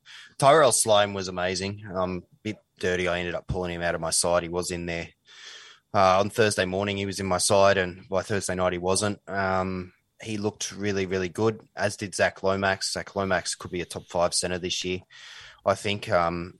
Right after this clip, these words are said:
he, he looked really, really dangerous. Jack Bird as well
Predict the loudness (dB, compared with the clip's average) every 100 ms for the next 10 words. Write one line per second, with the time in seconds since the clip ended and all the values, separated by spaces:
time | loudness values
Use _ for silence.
0 | _ -10 -8 -6 -8 -10 -8 -8 -8 -10
1 | -14 -14 -6 -4 -2 -6 -6 -8 -6 -6
2 | -8 -6 -6 -2 -2 -2 -2 -4 -4 -4
3 | -4 -2 -6 -4 -6